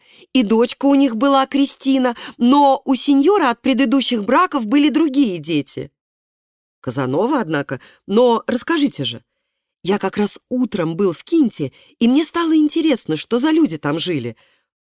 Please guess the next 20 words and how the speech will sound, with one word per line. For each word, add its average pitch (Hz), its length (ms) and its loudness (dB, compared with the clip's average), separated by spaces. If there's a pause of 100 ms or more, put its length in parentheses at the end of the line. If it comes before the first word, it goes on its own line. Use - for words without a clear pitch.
(240)
Там 214 180 0
же 214 100 0
ночью 220 320 0
домик 202 320 0
для 208 140 -2
прислуги 233 460 -2
сгорел, 156 360 0
вы 180 100 -4
слышали? 185 600 -2 (840)
«Что - 920 -2
вы 330 140 4
говорите?» 277 760 -2 (340)
воскликнула 220 600 0
Матильда. 180 600 -2 (560)
«Я-то 285 340 2
ночевала 277 560 2
у 269 100 2
дочери 262 460 2
в - 80 -14
Тагле, 165 520 0